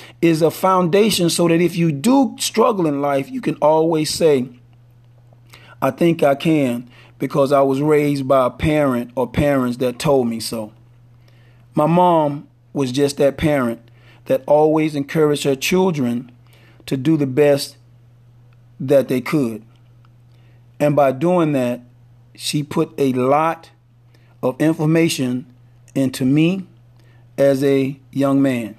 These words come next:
Now you may be thinking, "Well, what does this have to do with the Time Enlightenment series?"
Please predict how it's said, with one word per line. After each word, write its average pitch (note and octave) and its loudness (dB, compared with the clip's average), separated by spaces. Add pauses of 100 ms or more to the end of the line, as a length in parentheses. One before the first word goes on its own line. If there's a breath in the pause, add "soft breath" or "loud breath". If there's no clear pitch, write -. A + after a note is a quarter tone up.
(3000 soft breath)
Now F3+ 2
you G#3 4
may G3+ 2
be F#3 -2
thinking, D3 -2 (220)
"Well, D#3+ 2
what G#3 2
does G3 0
this F#3 -4
have E3+ 0
to D3 -4
do D3+ 0 (680 soft breath)
with C#3+ -2
the - -4
Time D#3 0
Enlightenment D3+ 0
series?" D#3 -2